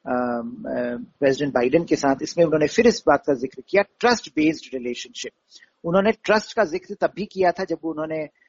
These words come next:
अ, अ, इंडो पैसिफिक इकोनॉमिक फ्रेमवर्क में अपना कमेंट दिया था, जब उन्होंने कहा था कि ट्रस्ट, ट्रांसपेरेंसी और timeliness of delivery, ये तीन बड़े इंपॉर्टेंट फ्रेम, अ, इश्यूज हैं इंडो पैसिफिक इकोनॉमिक फ्रेमवर्क की सक्सेस के लिए। फिर उन्होंने ट्रस्ट का जिक्र किया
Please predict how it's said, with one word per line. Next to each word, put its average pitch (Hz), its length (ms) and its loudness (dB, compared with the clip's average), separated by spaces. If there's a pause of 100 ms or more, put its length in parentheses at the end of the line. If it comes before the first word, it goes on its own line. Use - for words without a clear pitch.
(180)
अ, 131 440 -2 (120)
अ, 151 480 -8
इंडो 165 200 4
पैसिफिक 151 380 0
इकोनॉमिक 143 380 0
फ्रेमवर्क 151 400 2
में 139 80 4
अपना 135 180 -2
कमेंट 127 340 -2
दिया 123 200 -6
था, 170 140 -2
जब 160 140 0
उन्होंने 147 220 -6
कहा 143 160 2
था 170 140 -2
कि 185 120 -8 (120)
ट्रस्ट, 196 300 0
ट्रांसपेरेंसी 147 760 0
और 202 220 2
timeliness 170 520 0
of 180 120 -4
delivery, 135 400 -2 (400)
ये 196 140 4
तीन 220 220 0
बड़े 185 180 6
इंपॉर्टेंट 170 540 0
फ्रेम, 143 340 -8
अ, 147 120 -8
इश्यूज 156 640 -6
हैं 226 180 -2 (360)
इंडो 165 220 2
पैसिफिक 180 400 2
इकोनॉमिक 165 380 0
फ्रेमवर्क 147 400 0
की 208 80 -6
सक्सेस - 440 -4
के 120 120 -8
लिए। 101 180 -14 (400)
फिर 226 120 4
उन्होंने 247 260 2
ट्रस्ट - 380 -2
का 226 80 2
जिक्र 175 340 -8
किया 233 260 0